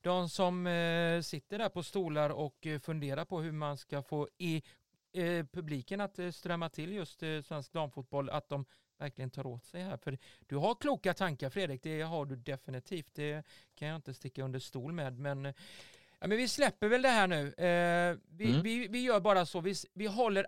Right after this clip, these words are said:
Speaker 1: alla tummar för svenska landslaget i alla fall, att det går bra för dem och att de har, att vi ändå kan vifta lite grann stolta med svenska flaggan under V M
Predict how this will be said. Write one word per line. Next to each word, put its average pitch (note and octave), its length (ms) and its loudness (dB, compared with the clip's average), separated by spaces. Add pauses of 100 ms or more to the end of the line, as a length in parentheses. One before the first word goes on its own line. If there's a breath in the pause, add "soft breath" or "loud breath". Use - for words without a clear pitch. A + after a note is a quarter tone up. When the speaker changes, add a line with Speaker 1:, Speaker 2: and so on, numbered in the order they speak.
Speaker 1:
alla F3 340 6
tummar G3+ 480 0
för E3+ 220 0
svenska D#3 460 -2
landslaget E3 600 -2
i G#3 80 0
alla F#3+ 140 4
fall, D3+ 300 0
att D#3 200 -2
det E3 80 -4
går D#3+ 140 -4
bra C4 240 8
för D#3 200 0
dem D3+ 220 2
och - 280 0
att F3 80 2
de F3+ 140 2
har, D#3+ 260 4 (600 soft breath)
att E3+ 220 -2
vi E3+ 80 -2
ändå D3+ 200 -2
kan C#3+ 200 -2
vifta D3 300 -6
lite D3 380 -6
grann D3+ 240 -2
stolta C3+ 440 -6
med C3 160 -8
svenska C3 340 -10
flaggan B2 380 -6
under A#2+ 340 -8
V A#2+ 280 -8
M B2 180 -10